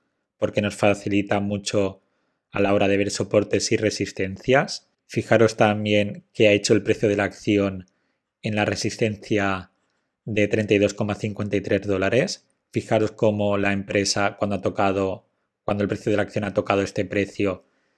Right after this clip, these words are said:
se ha dirigido hacia abajo, pero siempre respetando el soporte del canal. Además, cuando se iba hacia abajo, luego se volvía a ir hacia arriba.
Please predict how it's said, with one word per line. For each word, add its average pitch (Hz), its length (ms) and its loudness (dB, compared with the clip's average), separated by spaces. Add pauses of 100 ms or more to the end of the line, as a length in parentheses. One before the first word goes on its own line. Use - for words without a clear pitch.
(220)
se - 180 0
ha 107 60 6
dirigido 107 380 4
hacia 101 200 2
abajo, 101 580 -2 (380)
pero 107 240 6
siempre 113 840 4
respetando 104 720 0
el 98 80 0
soporte 101 420 0
del 95 160 0
canal. 98 480 -2 (640)
Además, 101 800 0
cuando 101 500 2
se - 140 -2
iba 107 140 4
hacia 127 180 4
abajo, 123 320 4
luego 113 240 6
se - 100 0
volvía 107 380 2
a 104 60 4
ir 107 120 2
hacia 98 260 -4
arriba. 120 520 2